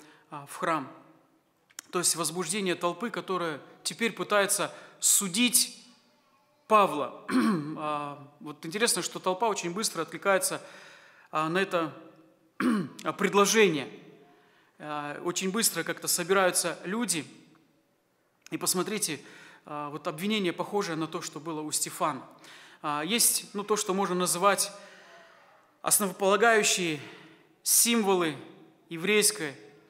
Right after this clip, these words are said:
национальной солидарности. А, это, во-первых, народ израильский, затем это закон и храм. То есть это символы, которые были очень дороги для израильского народа. Это то, что держало их вместе,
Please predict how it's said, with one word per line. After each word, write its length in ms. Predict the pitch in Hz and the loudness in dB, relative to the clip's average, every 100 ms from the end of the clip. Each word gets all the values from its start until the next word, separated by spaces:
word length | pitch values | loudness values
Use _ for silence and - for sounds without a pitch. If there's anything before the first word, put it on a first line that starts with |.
| _ | _
национальной 540 | 165 - 180 170 160 160 - - | -8 -2 2 2 2 -4 -10 -10
солидарности. 840 | - 165 160 165 151 131 - - - - _ _ _ _ _ _ _ - | -6 -6 -4 -4 -4 -4 -6 -6 -12 -20 _ _ _ _ _ _ _ -8
А, 200 | 151 156 | -6 -4
это, 400 | 175 170 151 135 - - | -4 -2 -4 -4 -12 -6
во-первых, 540 | 165 170 185 156 147 | -4 0 0 0 -4
народ 420 | 170 185 254 269 - - - - - | 2 6 6 4 -2 -14 -20 -16 -6
израильский, 680 | 170 202 190 180 - 165 135 - - - _ | 0 2 4 2 0 -4 -8 -16 -20 -20 _
затем 360 | - 175 196 190 | -6 0 2 2
это 300 | 175 180 190 | -2 -2 2
закон 580 | 185 165 - 240 208 147 - - - _ _ _ _ | 2 2 0 2 2 -2 -10 -20 -20 _ _ _ _
и 60 | 180 | -4
храм. 360 | - 202 165 120 | 2 4 4 0
То 640 | - - - - _ - | -10 -20 -20 -20 _ -4
есть 100 | 160 | -4
это 140 | 175 | 2
символы, 420 | 185 247 262 214 185 | 4 6 8 6 6
которые 320 | 180 180 175 | 2 -2 0
были 140 | 185 | 2
очень 280 | 196 180 175 | 2 0 0
дороги 400 | 196 185 147 139 | 2 2 0 -4
для 140 | 143 | -4
израильского 480 | 147 180 170 - 151 | -2 2 2 2 0
народа. 480 | 160 185 208 160 - - - - - - | 0 4 4 2 -2 -10 -18 -20 -20 -10
Это 160 | - | -8
то, 160 | 175 220 | 0 0
что 200 | - 175 | 0 -4
держало 400 | 160 165 208 180 | -4 2 4 4
их 160 | 160 175 | 0 0
вместе, 560 | 220 220 - 175 147 | 4 6 4 2 -4